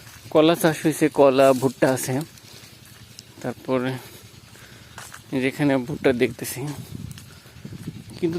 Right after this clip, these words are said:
তামাকটাই বেশি চোখে আসতেছে। এই যে সামনে একটা জমিতে তামাক আছে, এটা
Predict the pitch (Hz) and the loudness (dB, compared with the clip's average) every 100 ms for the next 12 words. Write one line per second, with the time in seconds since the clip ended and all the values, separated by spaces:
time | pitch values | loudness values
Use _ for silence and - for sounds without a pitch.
0 | 165 156 160 165 - 185 151 127 - 139 | 4 6 6 4 4 4 2 -2 0 0
1 | - 117 110 - 123 127 120 - - - | 0 -4 -6 -10 -12 -10 -12 -16 -20 -20
2 | - - - - - - - - - - | -20 -20 -20 -20 -16 -10 -8 -8 -8 -8
3 | - - - - 127 127 - 139 139 127 | -8 -10 -10 -6 -6 -4 -2 0 0 -2
4 | - 131 131 123 127 123 120 117 117 - | -4 -2 0 0 -4 -4 -4 -6 -8 -10
5 | 131 143 - - - - - - - - | -10 -14 -16 -10 -8 -6 -6 -8 -10 -10
6 | - - - - - - - - | -10 -12 -12 -12 -14 -20 -20 -18